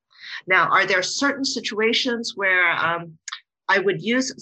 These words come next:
cyclophosphamide over rituximab? For sure.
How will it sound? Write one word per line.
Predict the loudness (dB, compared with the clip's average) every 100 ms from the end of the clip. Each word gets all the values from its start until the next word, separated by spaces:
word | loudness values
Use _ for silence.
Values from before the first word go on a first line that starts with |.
| -4
cyclophosphamide | -4 -2 -6 -2 2 2 2 -6 -4 -2 -2 -2 -4 -6 -12 -6
over | -2 -2 0 -2
rituximab? | -2 -6 -8 -8 -8 -6 -6 -6 _
For | -10
sure. | -8 -4 -2 0 2 0